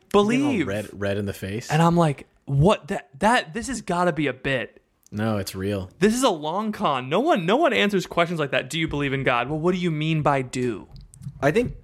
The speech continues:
Speaker 2: Depends
Speaker 1: this
Speaker 2: on what
Speaker 1: is
Speaker 2: the meaning of is is.
Speaker 1: You're bringing up this thing that I was gonna get, dive into next week 'cause
Speaker 2: I'm
Speaker 1: I thought
Speaker 2: s-
Speaker 1: it was so interesting, and you're just, it's casually, like, the end of our podcast. And
Speaker 2: All
Speaker 1: now
Speaker 2: right,
Speaker 1: it's
Speaker 2: fine.
Speaker 1: like,
Speaker 2: Tune in next
Speaker 1: we're gonna
Speaker 2: week
Speaker 1: ta-,
Speaker 2: for us
Speaker 1: we're
Speaker 2: talking about the thing that was on Twitter last week.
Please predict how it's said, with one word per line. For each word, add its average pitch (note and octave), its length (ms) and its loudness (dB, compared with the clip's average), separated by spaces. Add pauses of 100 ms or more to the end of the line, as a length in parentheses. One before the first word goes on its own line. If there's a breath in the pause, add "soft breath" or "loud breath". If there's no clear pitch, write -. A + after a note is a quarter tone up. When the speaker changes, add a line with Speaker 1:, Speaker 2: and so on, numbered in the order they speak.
(120)
Speaker 2:
Depends G#3+ 260 4
Speaker 1:
this D#3 80 -4
Speaker 2:
on G3 60 0
what E3+ 60 -4
Speaker 1:
is - 40 -6
Speaker 2:
the G#3+ 80 -4
meaning G3 280 -2
of D#3 80 -6
is E3+ 340 2
is. B2 200 2
Speaker 1:
You're A3 80 4
bringing B3+ 300 2
up B3 100 -2
this F#3+ 200 2
thing F3 220 0
that D3 100 4
I - 20 4
was D3 120 2
gonna D#3+ 160 4
get, B2+ 360 -4
dive C#3+ 320 2
into C#3+ 260 -2
next A#2+ 240 -2
week B2+ 140 2
'cause A#2 80 2
Speaker 2:
I'm - 20 2
Speaker 1:
I A#2 40 0
thought C#3 100 2
Speaker 2:
s- C3+ 60 4
Speaker 1:
it - 20 0
was G#2 120 -4
so C#3 320 2
interesting, C3 480 -2
and A2+ 80 2
you're B2+ 120 6
just, A#2+ 180 -4
it's - 280 0
casually, D3 500 2
like, C3 240 -2
the B2+ 160 -2
end C3 240 4
of A#2 80 2
our A#2 100 6
podcast. A#2 640 -2
And B2 80 0
Speaker 2:
All D#3+ 60 4
Speaker 1:
now E3 60 2
Speaker 2:
right, - 100 0
Speaker 1:
it's E3+ 100 4
Speaker 2:
fine. C#3+ 80 0
Speaker 1:
like, - 280 -12
Speaker 2:
Tune G3+ 180 4
in G#3 100 2
next F3+ 120 4
Speaker 1:
we're G#3+ 60 8
gonna C4 100 4
Speaker 2:
week E3+ 80 -2
Speaker 1:
ta-, A3+ 60 -2
Speaker 2:
for D#3+ 160 -2
us D#3 140 0
Speaker 1:
we're D#3+ 140 6
Speaker 2:
talking D3+ 160 -2
about C#3+ 160 -10
the C#3 80 -18
thing D3+ 160 -12
that C3+ 60 -18
was C3+ 100 -14
on C3 100 -8
Twitter B2+ 240 -2
last A#2 320 0
week. - 180 -18